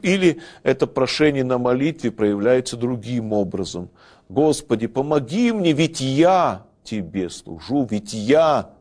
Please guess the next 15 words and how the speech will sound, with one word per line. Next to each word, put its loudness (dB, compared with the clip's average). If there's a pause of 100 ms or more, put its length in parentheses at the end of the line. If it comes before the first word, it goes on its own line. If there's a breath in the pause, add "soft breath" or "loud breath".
пощусь, -4
ведь -2
я 2
молюсь, -6 (320 loud breath)
ведь -2
я 4 (160 loud breath)
столько 2
милостыни 2
твоим 2
рабам 2
оказал, 0
помоги -2
мне». -4 (340 loud breath)
Это 0
тоже 2